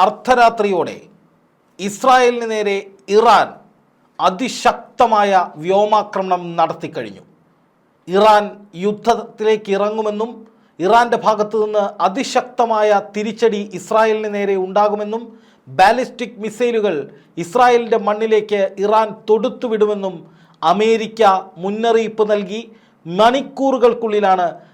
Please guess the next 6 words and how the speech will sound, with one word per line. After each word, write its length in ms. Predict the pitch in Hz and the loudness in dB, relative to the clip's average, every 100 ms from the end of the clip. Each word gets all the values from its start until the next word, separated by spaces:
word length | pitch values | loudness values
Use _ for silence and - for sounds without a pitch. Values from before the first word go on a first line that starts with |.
| - 147 | -4 -2
അതിശക്തമായ 1000 | 175 220 - - 214 214 - 226 208 196 185 - 175 | -2 -4 -8 -2 -2 -2 -2 -2 0 0 0 -2 -6
ആക്രമണം 440 | 180 185 180 165 160 - _ _ - | -4 -6 -4 -6 -8 -20 _ _ -8
ഇറാൻ്റെ 380 | 170 196 202 185 - | 0 2 2 0 -4
ഭാഗത്തു 340 | 175 170 170 175 | -2 -2 -4 -6
നിന്ന് 200 | 160 156 160 156 | -6 -6 -8 -8
ഉണ്ടായത്. 380 | 147 120 101 | -4 -4 -6